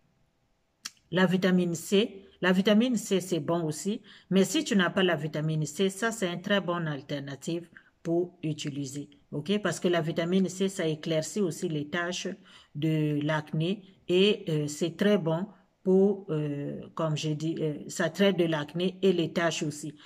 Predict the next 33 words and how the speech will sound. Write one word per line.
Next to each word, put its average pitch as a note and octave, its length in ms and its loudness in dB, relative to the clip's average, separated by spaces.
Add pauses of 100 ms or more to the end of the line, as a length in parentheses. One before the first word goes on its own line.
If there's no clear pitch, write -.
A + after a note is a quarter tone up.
(140)
Donc, F3+ 240 2
lui F3+ 180 4
aussi, G3 320 4
il F3 60 0
fait F#3+ 260 -2 (540)
la D#3 180 0
même F3 260 2
chose. D#3 420 -4
Allez-y G#3+ 400 4
vous G#3+ 140 2
renseigner F3 500 0
sur D#3+ 260 -4
ça, F3+ 380 -6
ok ? D3 220 -4 (420)
Google F#3 460 4
est E3+ 120 2
là E3 180 0
pour D#3+ 220 -6
tout G#3 120 2
le G3 80 4
monde. D#3+ 280 0 (420)
Donc, E3+ 200 0
allez-y G3+ 380 2
vous G3 180 2
renseigner. E3 500 -2
C'est F3 140 -6
un E3+ 100 -2
bon G#3 260 0
Congo D#3 320 -2
ça E3 260 -4
à C#3+ 40 -6
faire, C#3+ 320 -8 (260)
ok ? D3 240 -6